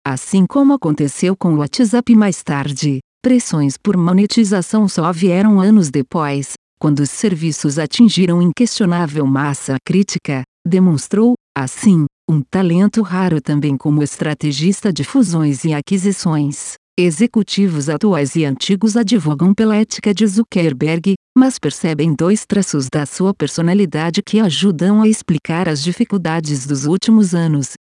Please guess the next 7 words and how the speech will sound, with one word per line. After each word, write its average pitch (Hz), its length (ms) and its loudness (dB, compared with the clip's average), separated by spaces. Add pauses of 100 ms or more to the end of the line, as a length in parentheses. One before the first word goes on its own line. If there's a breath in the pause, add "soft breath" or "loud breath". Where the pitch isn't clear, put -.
(160)
seu 285 200 0
lado 196 340 2
idealista 196 680 2
e 202 80 4
imaturo. 190 600 2 (240)
Zuckerberg 185 800 2
acreditava 180 800 -2